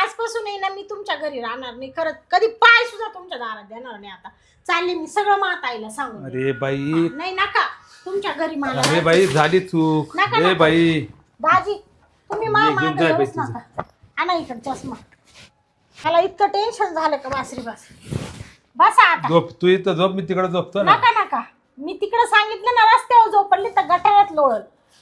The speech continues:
Speaker 1: पण तुमच्या घरात मला राहायचं.
Speaker 2: तिला
Speaker 1: दाजी.
Speaker 2: बोलू नको फक्त काही.
Speaker 1: हा, ते तुम्ही पहा
Speaker 2: तिला
Speaker 1: आता.
Speaker 2: बोलू नको बाई.
Speaker 1: आता मी काय करते ते पाहतच राहा तुम्ही
Speaker 2: संसार
Speaker 1: दाजी.
Speaker 2: मोडायचे काम नको करू.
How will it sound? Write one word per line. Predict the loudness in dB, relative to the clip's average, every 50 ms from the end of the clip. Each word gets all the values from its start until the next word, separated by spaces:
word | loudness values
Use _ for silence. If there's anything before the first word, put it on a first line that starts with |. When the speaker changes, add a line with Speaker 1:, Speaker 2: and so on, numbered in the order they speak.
| -6
Speaker 1:
पण | -4 -4 -2 -2
तुमच्या | -2 -2 0 4 6 6 8
घरात | 8 8 8 6 6 4 0
मला | -6 -8 -8 -8
राहायचं. | -8 -8 -10 -10 -12 -12 -8
Speaker 2:
तिला | -2 0 2
Speaker 1:
दाजी. | 4 4 4
Speaker 2:
बोलू | 4 2 0
नको | 0 -2 0 0
फक्त | 0 -2 -2 -8 -10 -6
काही. | -4 -4 -4 -4 -6 -10 -14 -20 _ _
Speaker 1:
हा, | 2 4 6 6 4 4 2 -4 -12 _ _ _ _ _ _ _
ते | -12 -12 -8 -6
तुम्ही | -6 -6 -4 2
पहा | 4 6 6 6 4 2
Speaker 2:
तिला | 2 0
Speaker 1:
आता. | 0 0
Speaker 2:
बोलू | -2 -4 -4 -4 -4
नको | -4 -4 -4 -4 2
बाई. | 4 4 4 4 0 -6 -14 -20 _ _ _ _ _ _ _ _
Speaker 1:
आता | -4 -4 -2 -2 -2
मी | -4 -4 0
काय | 4 4 4 4
करते | 4 0 -4 -4 -4 -4 -4 -6
ते | -6 -4
पाहतच | 0 2 4 4 2 0 -4 -6
राहा | -2 -2 -2 -2
तुम्ही | -2 -2 -2 -2 0
Speaker 2:
संसार | 2 2 2
Speaker 1:
दाजी. | 2 2 0
Speaker 2:
मोडायचे | 0 -2 -2 -2 -2 -4
काम | -2 0 0 0 0
नको | -2 -4 -6 -8 -6 -8 -8
करू. | -8